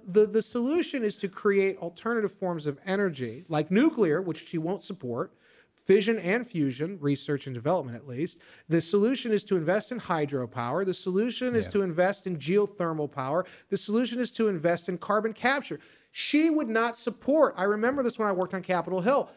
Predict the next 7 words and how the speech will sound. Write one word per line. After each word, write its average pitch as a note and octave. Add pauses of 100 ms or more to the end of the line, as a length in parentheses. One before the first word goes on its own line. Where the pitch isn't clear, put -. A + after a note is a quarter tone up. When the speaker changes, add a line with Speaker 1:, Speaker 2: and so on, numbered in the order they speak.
(140)
Speaker 1:
her C#4
group G#3
would F#3
not G3+
support G3+
carbon C#4
capture, C#4+